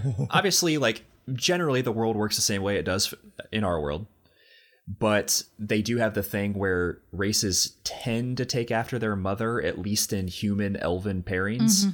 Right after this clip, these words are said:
Speaker 2: So it seems like there might be a slight tendency towards female dominance in genetics.
Speaker 1: Yeah.
Speaker 2: And so I've sort of theorized, what if there's not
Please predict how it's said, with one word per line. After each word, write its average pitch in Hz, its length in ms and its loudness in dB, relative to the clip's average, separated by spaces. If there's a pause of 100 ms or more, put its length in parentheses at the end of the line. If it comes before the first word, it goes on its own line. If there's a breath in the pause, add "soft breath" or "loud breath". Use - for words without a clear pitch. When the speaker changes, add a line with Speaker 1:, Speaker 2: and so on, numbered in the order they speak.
(420 loud breath)
Speaker 2:
So 107 160 0
it 95 100 2
seems 110 280 2
like 107 120 0
there 101 100 0
might 98 200 0
be 98 80 -2
a 90 80 0
slight 101 720 0
tendency 110 600 -2
towards 92 340 -2
female 104 400 -2
dominance 98 680 -2
in 95 360 -4 (200)
genetics. 101 640 -2 (480 loud breath)
Speaker 1:
Yeah. - 120 -4
Speaker 2:
And 107 80 0
so 117 180 2
I've 104 160 2
sort 120 200 2
of 104 140 -2 (180)
theorized, 107 600 2
what 127 140 0
if 143 120 -2
there's 110 260 0
not 113 280 0